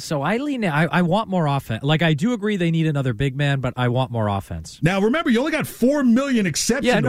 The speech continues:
Speaker 1: and
Speaker 2: work
Speaker 1: I'm
Speaker 2: with.
Speaker 1: not saying it's gonna go crazy, but, like, their defensive rating right now is second in the N B A, and that's with Porzingis missing all this time. When Porzingis got injured, the Celtics were third in the league in offensive rating.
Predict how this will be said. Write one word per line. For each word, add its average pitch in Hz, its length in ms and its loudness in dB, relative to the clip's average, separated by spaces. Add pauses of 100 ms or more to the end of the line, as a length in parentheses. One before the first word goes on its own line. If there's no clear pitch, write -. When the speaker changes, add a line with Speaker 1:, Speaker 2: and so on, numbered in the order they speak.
Speaker 1:
and 190 80 0
Speaker 2:
work 202 80 0
Speaker 1:
I'm 247 80 -2
Speaker 2:
with. 247 60 -6
Speaker 1:
not 233 140 -4
saying 190 280 -4
it's 165 120 -4
gonna 180 180 0
go 156 120 2
crazy, 170 360 0
but, 139 160 -2
like, 143 320 -2
their 180 240 2
defensive 202 580 -2
rating 202 320 0
right 208 200 0
now 220 260 -2
is 156 160 2
second 175 320 0
in 156 80 2
the 147 140 2
N 143 100 2
B 139 160 2
A, 120 100 2
and 110 80 0
that's 139 180 -2
with 151 160 -2
Porzingis 131 540 2
missing 123 300 0
all 120 120 0
this 113 180 2
time. 135 300 0 (260)
When 156 200 2
Porzingis 170 680 -2
got 180 160 0
injured, 147 500 0 (240)
the - 80 -2
Celtics 185 500 -2
were 135 120 -2
third 165 340 -2
in 180 80 2
the 160 80 2
league 143 240 0
in 113 80 -2
offensive 143 500 -2
rating. 156 300 0